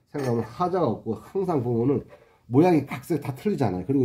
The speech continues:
내가 이거 두 개를 가지고 하나 묵정, 이거는 백유로 정유인데 우리가 보면은 거의 똑같아요. 근데 색깔만 틀린 거지 화형 접시를 해가지고 여기 은각으로, 요 은각으로 다 돼 있고 이것도 은각으로 이 골에 다 돼 있어요. 이렇게. 그러니까 이건 하나 이제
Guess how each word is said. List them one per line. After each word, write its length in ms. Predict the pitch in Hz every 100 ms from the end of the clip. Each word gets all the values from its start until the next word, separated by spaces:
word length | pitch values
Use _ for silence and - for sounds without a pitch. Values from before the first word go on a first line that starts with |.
| 117
내가 240 | 131 131
이거 240 | 117 127 135
두 140 | 135
개를 240 | 139 127
가지고 240 | 107 104 107
하나 160 | 143
묵정, 480 | 110 135 127 139 110
이거는 220 | 110 110
백유로 320 | 101 117 120 107
정유인데 580 | 110 117 110 110 104 - - - _ -
우리가 180 | 139 135
보면은 320 | 131 147 143
거의 300 | - 180 202
똑같아요. 420 | 208 185 - 120
근데 140 | 113 120
색깔만 520 | 196 - 226 208 165
틀린 220 | 147 135
거지 220 | 113 120
화형 340 | 131 196 220 196
접시를 340 | 165 - 147
해가지고 340 | 127 131 143 120
여기 200 | 143 127
은각으로, 720 | 160 165 147 123 135 113 - _ _ _ _
요 180 | 127 127
은각으로 360 | 160 165 147 120
다 160 | 123
돼 120 | 120 117
있고 180 | 107 135
이것도 340 | 123 127 139
은각으로 520 | 123 139 127 110 113
이 40 | 113
골에 380 | - 127 139 139
다 320 | - - -
돼 140 | 95
있어요. 300 | 95 - 80
이렇게. 280 | 78 - - - _ _ _ _ 113 - 104 90
그러니까 300 | 92 87 95
이건 160 | 92 95
하나 220 | 117 101
이제 280 | 90 90